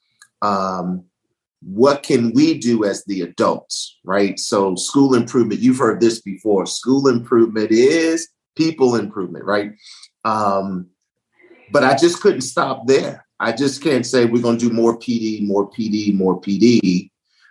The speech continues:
without really looking at what are our resources that we're providing our schools. So as simple as, and this, I say it is as simple as probably the hardest thing to do,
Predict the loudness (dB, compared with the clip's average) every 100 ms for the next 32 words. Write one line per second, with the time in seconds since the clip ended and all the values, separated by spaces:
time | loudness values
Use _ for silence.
0 | _ _ 0 2 4 2 2 0 2 2
1 | 2 0 -2 -4 -8 -6 -6 -6 -8 0
2 | 2 4 4 2 2 0 0 -2 -2 -2
3 | -4 -6 -4 -6 -6 -8 -8 -2 0 0
4 | -4 -8 -10 -8 -8 -6 -6 -6 -2 -2
5 | 0 0 0 -2 0 0 2 2 2 0
6 | -2 0 -2 -4 -6 -2 -2 -2 _ _
7 | _ -2 -2 0 2 2 0 0 -2 -2
8 | -2 -2 -4 -8 -6 -2 0 0 0 0
9 | 2 2 -2 -6 -10 -12 -14 -8 0 0
10 | 0